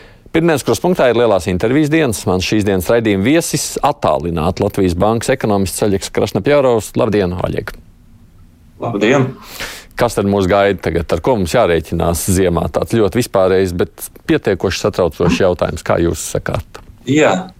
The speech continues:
Speaker 2: tātad, ā, šobrīd ir tā, ka inflācija patiešām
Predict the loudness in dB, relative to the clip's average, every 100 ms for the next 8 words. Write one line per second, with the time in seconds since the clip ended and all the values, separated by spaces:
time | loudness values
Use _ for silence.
0 | -6 2 2 2 0 0 2 4 4 0
1 | -6 _ _ _ -6 -2 0 0 -2 -2
2 | 0 0 0 0 -2 0 -2 -2 -6 -8
3 | -6 -6 -8 -6